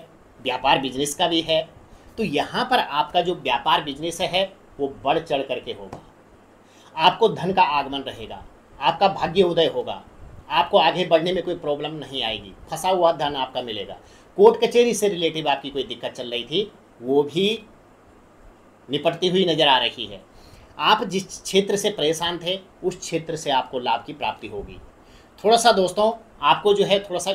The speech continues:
ईगो जरूर रहेगा, आपको जो है थोड़ा क्रोध की अधिकता रहेगी। छोटी-छोटी बातों पर क्रोध करना, गुस्सा करना, उसको आपको डाउन करना होगा।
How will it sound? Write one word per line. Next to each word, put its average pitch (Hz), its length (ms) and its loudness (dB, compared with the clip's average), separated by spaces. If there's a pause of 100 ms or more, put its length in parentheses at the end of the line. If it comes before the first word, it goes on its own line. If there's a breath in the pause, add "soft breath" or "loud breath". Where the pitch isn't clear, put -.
(120)
ईगो 156 240 0
जरूर 117 260 -6
रहेगा, 101 360 -16 (460)
आपको 165 260 0
जो 170 120 -2
है 185 100 0
थोड़ा 165 200 -2
क्रोध 131 360 -4
की 139 100 -2
अधिकता 120 300 -6
रहेगी। 98 360 -10 (1000)
छोटी-छोटी 180 340 -2
बातों 175 320 0
पर 165 120 2
क्रोध 151 360 -2
करना, 127 340 -8 (220)
गुस्सा 135 280 -4
करना, 139 380 -6 (140)
उसको 190 280 -2
आपको 135 300 -2
डाउन 113 280 -8
करना 104 260 -14
होगा। 101 280 -14